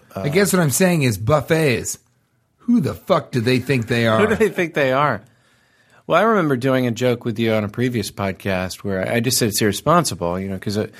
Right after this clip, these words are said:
Speaker 1: a whorehouse would never have an all-you-can-poke night. You know, except perhaps if you're at the Four Floors of Horrors. I'm sure they might have a special sometimes.
Speaker 2: Every level of Neville's has
Speaker 1: Yeah.
Speaker 2: an all-you-can-eat buffet.
Speaker 1: <laughs>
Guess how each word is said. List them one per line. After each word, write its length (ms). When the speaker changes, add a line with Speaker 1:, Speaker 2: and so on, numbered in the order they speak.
Speaker 1:
a 80
whorehouse 520
would 120
never 220
have 100
an 80
all-you-can-poke 760
night. 280
You 100
know, 200
except 580
perhaps 580
if 160
you're 140
at 80
the 80
Four 240
Floors 360
of 120
Horrors. 540
I'm 180
sure 200
they 140
might 200
have 120
a 60
special 640
sometimes. 260
Speaker 2:
Every 360
level 720
of 160
Neville's 720
has 300
Speaker 1:
Yeah. 60
Speaker 2:
an 60
all-you-can-eat 680
buffet. 640
Speaker 1:
<laughs> 40